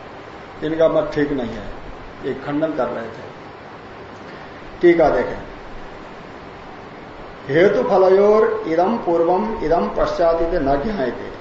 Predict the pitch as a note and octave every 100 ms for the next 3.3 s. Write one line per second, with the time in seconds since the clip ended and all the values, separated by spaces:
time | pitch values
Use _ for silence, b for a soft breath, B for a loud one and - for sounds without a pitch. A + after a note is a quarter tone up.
0 | - - C3 C#3+ C#3 D#3+ D3 C3+ - C#3
1 | C#3 C#3+ D3 C#3+ C3 C#3 C#3+ - - D#2+
2 | - - - - C#3+ C#3 C3+ C3+ C#3 -
3 | C3 - -